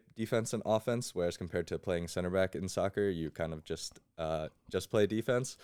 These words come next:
I think just now I'm starting to scratch the surface of, like, what it means to be a complete basketball player. Like, uh, I still feel like there's so much more for me to learn about the game. Um,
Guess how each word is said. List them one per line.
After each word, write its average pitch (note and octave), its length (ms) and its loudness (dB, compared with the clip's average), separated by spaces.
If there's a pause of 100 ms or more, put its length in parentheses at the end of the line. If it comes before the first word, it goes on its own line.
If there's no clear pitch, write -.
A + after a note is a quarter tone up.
(400)
I G#2 100 6
think A2 300 4
just A2+ 260 6
now F#2 320 8
I'm F2 220 2
starting F2+ 400 2
to E2+ 80 0
scratch - 360 2
the F2+ 60 -6
surface F2 440 -2
of, D#2 120 -2
like, D#2+ 220 -2
what E2+ 120 0
it E2+ 160 2
means F2 300 -4
to G2 100 -2
be F#2 200 0
a F2+ 40 0
complete F#2+ 420 2
basketball G2+ 420 0
player. G2+ 400 2
Like, D#2+ 220 0 (420)
uh, F2+ 60 -2 (220)
I D#2+ 40 -4
still F#2 360 4
feel F#2 240 4
like E2 200 2
there's E2+ 160 -4
so F#2+ 160 2
much E2 240 -4
more E2 200 0
for F2 140 -8
me F2 100 -2
to E2+ 100 -2
learn E2+ 280 0
about E2+ 260 -2
the F2 60 -6
game. F2+ 560 -2
Um, D#2 400 -2